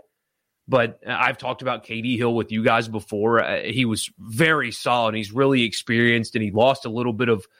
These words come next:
of bad weight this offseason, and he's just steady. He's just solid and steady. Uh, Ayton and Gordon were good at the end of last year, uh, as well.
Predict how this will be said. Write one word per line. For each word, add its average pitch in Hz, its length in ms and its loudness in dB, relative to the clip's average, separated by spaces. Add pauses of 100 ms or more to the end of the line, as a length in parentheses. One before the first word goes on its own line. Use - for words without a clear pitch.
(200)
of 98 200 -2
bad 131 240 2
weight 120 360 -4
this 113 200 -6
offseason, 117 720 -2 (280)
and 117 120 0
he's 131 160 2
just - 240 2
steady. 113 560 0
He's 113 160 -4
just 135 200 0
solid 123 360 4
and 113 120 -4
steady. 120 500 0 (300)
Uh, 110 220 0
Ayton 127 300 -2
and 120 160 -10
Gordon 131 400 0
were 120 100 0
good 127 220 4
at 123 100 0
the 113 180 2
end 123 140 2
of 107 140 0
last 113 380 0
year, 117 360 0
uh, 107 140 0
as 110 280 -2
well. 110 520 2